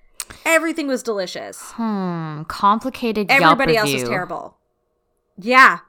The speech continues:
Speaker 1: Complicated Yelp review.
Speaker 2: You know what? I would,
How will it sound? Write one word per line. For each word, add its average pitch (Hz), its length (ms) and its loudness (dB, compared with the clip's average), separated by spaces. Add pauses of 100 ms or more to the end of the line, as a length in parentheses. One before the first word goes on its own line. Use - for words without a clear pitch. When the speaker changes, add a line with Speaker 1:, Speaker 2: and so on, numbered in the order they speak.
(140)
Speaker 1:
Complicated 262 680 -2
Yelp 208 220 -6
review. 170 380 -10 (560)
Speaker 2:
You 233 140 -2
know 262 140 2
what? 240 380 4 (280)
I 185 240 2
would, 240 440 -2